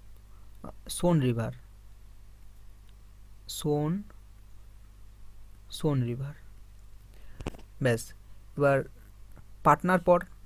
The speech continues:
নদী আবার এগিয়ে যাবে, এগিয়ে যেতে যেতে আরেকটা জায়গা আসবে, সোন-, সোনপুর, I think সোনপুর, সোন-, আমি কালারটা চেঞ্জ করি, সোনপুর।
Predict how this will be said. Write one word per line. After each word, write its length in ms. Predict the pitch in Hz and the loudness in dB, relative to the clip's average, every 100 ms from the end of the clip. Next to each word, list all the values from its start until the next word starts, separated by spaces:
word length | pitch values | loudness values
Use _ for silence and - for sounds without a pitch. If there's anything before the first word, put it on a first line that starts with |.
| - - | -10 0
নদী 180 | 151 151 | 2 4
আবার 280 | 139 151 156 | 6 8 8
এগিয়ে 220 | 151 156 | 6 4
যাবে, 260 | 151 156 170 - - | 4 2 -4 -8 -8
এগিয়ে 240 | - 143 147 | -2 2 4
যেতে 200 | 147 147 | 2 2
যেতে 420 | 147 151 147 147 - - - - | 2 2 2 2 -4 -12 -6 2
আরেকটা 260 | 143 - | 4 6
জায়গা 240 | 160 139 135 | 8 10 8
আসবে, 280 | 123 156 165 | 4 2 0
সোন-, 400 | - 165 170 196 - - | 6 8 8 4 -4 -6
সোনপুর, 560 | - 190 202 190 131 139 - - - - - | 2 6 6 4 -2 -4 -12 -14 -14 -14 -10
I 40 | 143 | -6
think 160 | 151 | -4
সোনপুর, 600 | - 175 196 190 127 131 127 - - - - - - - - - - - | 2 4 4 2 -2 -4 -10 -16 -18 -18 -18 -18 -18 -18 -18 -18 -16 -10
সোন-, 440 | - 156 - 214 147 - - - - - - | -4 -4 -4 -4 -6 -6 -16 -18 -16 -16 -12
আমি 280 | 170 135 135 156 - - - | -6 -4 -4 -8 -16 -16 -10
কালারটা 340 | 156 151 165 | -8 -8 -8
চেঞ্জ 220 | - 160 | -8 -8
করি, 240 | - 170 208 - - - - - - - - | -6 -6 -6 -12 -16 -16 -16 -18 -18 -18 -6
সোনপুর। 560 | - 185 180 151 123 | 2 4 4 0 -4